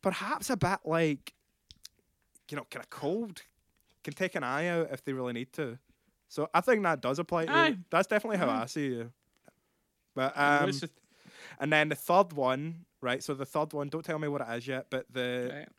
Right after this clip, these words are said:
Speaker 1: actually, yeah, no, no. Tell me what the animal was.
Speaker 2: It was just a vague bird.
Speaker 1: Okay, so the third one is the way you actually are on the inside. So you're a bird, so you're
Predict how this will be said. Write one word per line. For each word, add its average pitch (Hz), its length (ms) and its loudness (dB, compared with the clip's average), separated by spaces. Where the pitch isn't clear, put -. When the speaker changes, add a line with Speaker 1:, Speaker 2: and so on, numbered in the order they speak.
Speaker 1:
actually, 180 400 4
yeah, 165 180 -2
no, 165 200 -6
no. 160 160 -6
Tell 156 180 -6
me 170 80 -6
what 165 160 -8
the 143 240 -6
animal 139 260 -6
was. 120 320 -8
Speaker 2:
It 135 100 -2
was 131 140 -4
just 139 240 -4
a 127 80 2
vague 123 400 0
bird. 127 240 2
Speaker 1:
Okay, 190 500 2
so 175 480 2
the 156 540 0
third 170 300 -2
one 160 420 0
is 131 560 0
the 127 120 -8
way 127 200 0
you 127 320 -4
actually 110 520 -10
are 104 340 -2
on - 40 -10
the 104 140 -6
inside. 110 640 -6
So - 120 -8
you're 117 160 -2
a 113 60 -2
bird, 123 380 2
so - 180 -6
you're 117 180 -4